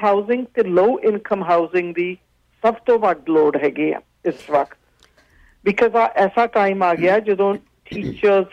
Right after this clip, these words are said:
ਫਾਇਰ ਫਾਈਟਰਸ, ਪ੍ਰੋਫੈਸ਼ਨਲ ਲੋਕਾਂ ਲਈ ਵੀ ਬਹੁਤ ਮੁਸ਼ਕਲ ਹੋ ਗਿਆ ਘਰ ਖਰੀਦਣਾ। ਤਾਂ ਬਹੁਤ ਵਧੀਆ। ਇਸ ਕਰਕੇ ਸਪਲਾਈ ਵਧਾਉਣ ਦੀ ਵੀ ਲੋੜ ਆ ਤੇ ਹੋਰ ਇਨਸੈਂਟਿਵਸ ਦੀ ਲੋੜ ਆ, ਜਿਹਦੇ ਨਾਲ ਪ੍ਰਾਈਸਿਸ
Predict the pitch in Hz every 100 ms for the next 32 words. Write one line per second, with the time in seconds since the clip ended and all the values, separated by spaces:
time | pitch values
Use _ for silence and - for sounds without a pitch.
0 | - 190 202 196 196 185 - 185 185 180
1 | _ _ _ _ - 214 226 233 - 254
2 | 220 180 175 175 - 196 190 190 190 175
3 | 151 202 254 214 190 - - 170 160 160
4 | 170 175 202 180 - - _ 170 151 160
5 | 175 - - _ _ _ _ _ 190 180
6 | 165 165 170 - - 156 - - - _
7 | _ _ - 202 - 214 208 233 - 226
8 | 190 180 190 202 226 220 196 180 185 196
9 | 196 196 196 208 - _ _ - 180 196
10 | 196 190 185 180 170 - 202 190 190 190
11 | 175 170 165 180 185 185 190 185 175 175
12 | 180 170 165 180